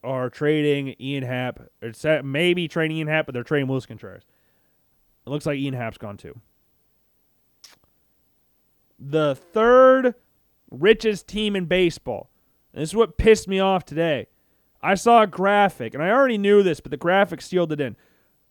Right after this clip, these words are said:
I think it was the M L B's official Twitter account. They posted three teams, the three best teams in baseball. You wanna know who they were? You wanna take a guess who they were?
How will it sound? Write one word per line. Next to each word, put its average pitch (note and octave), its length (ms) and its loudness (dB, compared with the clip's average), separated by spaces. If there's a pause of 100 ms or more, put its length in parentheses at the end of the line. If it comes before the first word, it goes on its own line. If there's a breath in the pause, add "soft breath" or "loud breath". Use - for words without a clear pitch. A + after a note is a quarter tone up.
(340)
I D#3 80 -2
think A#3 160 2
it C#4 40 0
was A#3+ 140 2
the A3 100 -2
M A3+ 100 0
L A3 80 2
B's F#3 240 -6
official D#3+ 300 -10
Twitter D#3 180 -4
account. A#2 260 -10 (220)
They G3 140 0
posted G3+ 480 2 (220)
three D4+ 260 4
teams, A3+ 320 -2
the D3 60 -16
three A3+ 180 0
best A#3+ 180 0
teams A3 160 -4
in G3 60 -4
baseball. D#3+ 440 -2 (440)
You G#3+ 100 -6
wanna D4+ 140 2
know D4 100 4
who D4 60 4
they C#4 80 2
were? C4+ 300 2 (220)
You F3+ 80 -6
wanna A3+ 120 0
take A3 140 0
a G#3+ 40 -8
guess G3+ 220 -2
who G#3 80 -6
they G3 80 -2
were? G3+ 220 -4